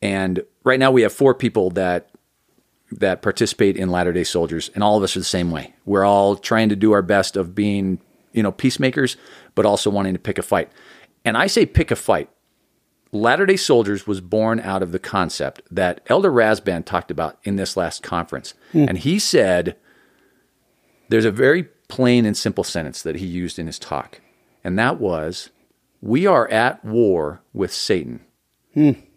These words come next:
Speaker 1: for the souls of men." And there's so much in that simple, short sentence. We,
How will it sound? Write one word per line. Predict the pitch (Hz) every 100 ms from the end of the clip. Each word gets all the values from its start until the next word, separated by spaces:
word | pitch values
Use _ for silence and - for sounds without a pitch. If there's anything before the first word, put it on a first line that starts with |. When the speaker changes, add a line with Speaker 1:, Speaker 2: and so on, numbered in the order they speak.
| _
Speaker 1:
for | - 110 110
the | 104
souls | 104 - 110 104 101 104 98
of | - 92 85
men." | 85 78 67 50 - _ _ _ _ _ _ _ _ _
And | 113 117
there's | 110
so | - - 180 160 160 156
much | 139 123 104 85 - - _ _ -
in | 110 98
that | 92 - _ _ _
simple, | - - 131 131
short | - - 101 -
sentence. | - 87 65 - - _ _ _ _ -
We, | 147 202 165 90 -